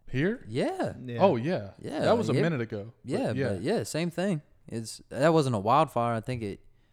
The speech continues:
Speaker 1: I think that was some kids, like,
Speaker 2: accidental s-, stuff, but I mean, I guess
Speaker 3: But it turns into a wildfire.
Speaker 2: Yeah.
Speaker 1: But
Speaker 3: That's
Speaker 1: yeah.
Speaker 3: how a lot
Speaker 2: I
Speaker 3: of them
Speaker 2: guess it is
Speaker 3: start.
Speaker 2: hard to put out. That's crazy.
Speaker 1: Yeah.
Speaker 2: Like,
Speaker 3: Remember whenever
Speaker 2: fire's
Speaker 3: this
Speaker 2: a crazy
Speaker 3: happened to
Speaker 2: way.
Speaker 3: Australia? They had some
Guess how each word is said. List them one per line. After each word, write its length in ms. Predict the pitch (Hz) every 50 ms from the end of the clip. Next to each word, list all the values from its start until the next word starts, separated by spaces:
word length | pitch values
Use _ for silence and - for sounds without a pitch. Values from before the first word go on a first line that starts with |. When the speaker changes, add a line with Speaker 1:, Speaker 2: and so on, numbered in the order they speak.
| _ _ _ _ _ _ _ _ _ - -
Speaker 1:
I 80 | - 123
think 120 | - 147
that 80 | 135 135
was 100 | 131 127
some 140 | - 123 113
kids, 360 | - - - 120 113 110 -
like, 140 | 104 101 101
Speaker 2:
accidental 760 | 113 127 123 - - 117 104 113 120 123 120 117 113 107 92 - _ _ _
s-, 160 | - - -
stuff, 400 | - - - - 104 101 110 - -
but 120 | 101 98
I 60 | 98 98
mean, 160 | 101 101 101
I 100 | 101 113
guess 200 | 123 170 196 170
Speaker 3:
But 100 | 180 190
it 100 | 190 185
turns 240 | - 190 185 175 160
into 300 | 190 208 208 - 143 120
a 60 | 107
wildfire. 520 | 101 95 85 78 82 - - - - - -
Speaker 2:
Yeah. 240 | 123 113 101 87 80 113
Speaker 1:
But 40 |
Speaker 3:
That's 160 | 131 135 135 -
Speaker 1:
yeah. 80 | 190
Speaker 3:
how 80 | 180 180
a 0 |
lot 200 | 175 175 175 170
Speaker 2:
I 40 | 170
Speaker 3:
of 80 | 135
them 40 | 165 185
Speaker 2:
guess 120 | 185 -
it 80 | 180 160
is 140 | 180 175 123
Speaker 3:
start. 100 | 117 113
Speaker 2:
hard 220 | 123 143 143 120
to 80 | 107 95
put 240 | - 120 131 131
out. 220 | 110 107 123 113 98
That's 140 | 110 113 -
crazy. 420 | - 104 113 117 92 87 90 98 - _
Speaker 1:
Yeah. 140 | - 123 151
Speaker 2:
Like, 140 | 156 101 95
Speaker 3:
Remember 280 | 127 143 156 175 165 165
whenever 200 | 156 160 156 143
Speaker 2:
fire's 200 | 165 175 160 143
Speaker 3:
this 80 | 127 120
Speaker 2:
a 40 | -
crazy 80 | - 123
Speaker 3:
happened 160 | 117 113 -
to 60 | - 123 127
Speaker 2:
way. 100 | 127 104 101
Speaker 3:
Australia? 460 | 95 95 123 131 147 147 123 113 120 120 - _ _ _ _ _ _ _ _ _ _ _ _ _ _ _ _ _ _ -
They 120 | 123 127
had 240 | 139 143 135 120 117
some 100 | 113